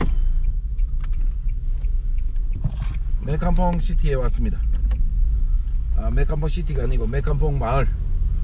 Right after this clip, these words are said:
장난 아닙니다. 와, 산에, 산에 절벽 골짜기에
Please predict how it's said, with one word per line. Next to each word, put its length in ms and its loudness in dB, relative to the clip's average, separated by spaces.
장난 460 2
아닙니다. 440 2
와, 600 2
산에, 800 2
산에 380 2
절벽 1300 2
골짜기에 1040 2